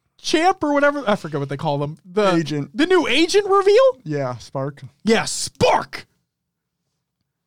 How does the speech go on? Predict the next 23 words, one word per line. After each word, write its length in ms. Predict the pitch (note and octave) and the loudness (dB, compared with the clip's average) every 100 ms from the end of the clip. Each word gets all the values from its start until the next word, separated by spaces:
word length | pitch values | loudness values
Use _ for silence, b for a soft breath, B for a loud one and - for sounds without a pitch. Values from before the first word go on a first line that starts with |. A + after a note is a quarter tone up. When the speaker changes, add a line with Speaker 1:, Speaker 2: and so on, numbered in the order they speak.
| _ _ _ _ | _ _ _ _
Speaker 1:
Fucking 500 | - G4+ - F4 A#3 | -4 -4 0 -2 -2
finger 600 | - - B4 D5+ G4 D4 | -10 0 0 0 -2 -2
guns, 540 | A3+ C#4 B3+ A3+ F#3 | 0 0 0 -2 -6
bro. 500 | F3+ A3+ C#4+ G4+ A4 | 0 2 4 6 4
Speaker 2:
Finger 320 | - E3+ C#3+ C3 | 2 0 0 -2
guns. 360 | B2+ A#2+ A#2+ | -4 -4 0
Speaker 1:
Yeah, 600 | D5+ E5 G#4 F#4 C#4+ - | 2 2 2 2 2 0
<laughs> 40 | - | -2
shoots 640 | - - - A4 C5+ - | -6 -4 0 0 0 -6
lightning 420 | F4 F#4+ G#4 F#4 | 0 0 0 0
out 120 | E4+ D4+ | 0 0
of 60 | |
her 100 | C4+ | -2
fucking 520 | C4+ - F4+ - E4+ | -4 0 0 0 -6
fingers. 800 | E4 G4+ G#4 G#4 D#4+ A#3+ - - - - | -6 0 0 2 0 0 -4 -18 -18 -12
Speaker 2:
Yeah. 440 | C#3 B2+ A2+ A2 G2 _ _ D4+ B B B B _ _ _ _ _ _ _ - | -6 -4 -6 -10 -14 _ _ -20 B B B B _ _ _ _ _ _ _ -8
Speaker 1:
So 240 | - A3 | -2 0
A, 180 | A3+ D#4 | 2 0
she's 280 | - B3+ - | 0 -2 -2
fast 360 | B3 B3 - | -2 -2 -4
as 100 | A3 | -10
fuck, 300 | - A3+ G3 | -4 -4 -4
boy. 400 | D#3 D3 B2+ D3 | -8 -10 -6 -8